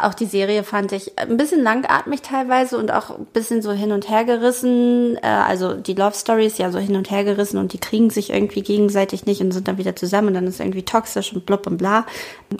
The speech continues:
Aber ich fand's irgendwie so schön erzählt und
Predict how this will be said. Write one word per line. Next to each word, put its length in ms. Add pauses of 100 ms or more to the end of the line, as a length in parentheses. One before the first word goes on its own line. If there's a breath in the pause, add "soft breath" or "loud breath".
(120)
Aber 240
ich 100
fand's 220
irgendwie 260
so 140
schön 240
erzählt 680
und 380